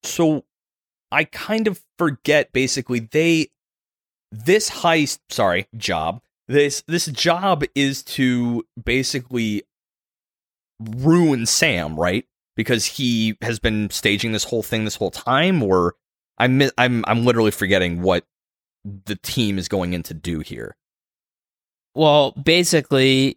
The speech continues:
Speaker 2: they just wanna take all the dude's money.
Speaker 1: Yeah, they just wanna
Speaker 2: Like,
Speaker 1: ruin him.
Speaker 2: obviously,
Speaker 1: Yeah.
Speaker 2: but, um, they were contacted by Lewis originally.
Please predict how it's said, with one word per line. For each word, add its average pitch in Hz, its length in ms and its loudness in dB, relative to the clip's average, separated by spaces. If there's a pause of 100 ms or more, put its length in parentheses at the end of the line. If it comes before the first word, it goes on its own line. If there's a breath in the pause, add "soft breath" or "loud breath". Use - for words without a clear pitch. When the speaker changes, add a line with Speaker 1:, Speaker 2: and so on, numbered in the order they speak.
Speaker 2:
they 127 200 2
just 127 220 -2
wanna 131 200 0
take 131 260 0
all 127 140 2
the 123 80 -2
dude's 127 280 -2
money. 123 640 -2
Speaker 1:
Yeah, 117 240 0
they 101 120 -4
just 95 120 -6
wanna 117 160 0
Speaker 2:
Like, 117 80 0
Speaker 1:
ruin 95 180 -2
him. - 60 -4
Speaker 2:
obviously, 123 580 0
Speaker 1:
Yeah. 123 120 -2
Speaker 2:
but, 127 260 0 (600)
um, 127 520 -2
they 139 180 0
were 139 140 4
contacted 139 760 0
by 131 240 4
Lewis 127 440 -2
originally. 127 720 -4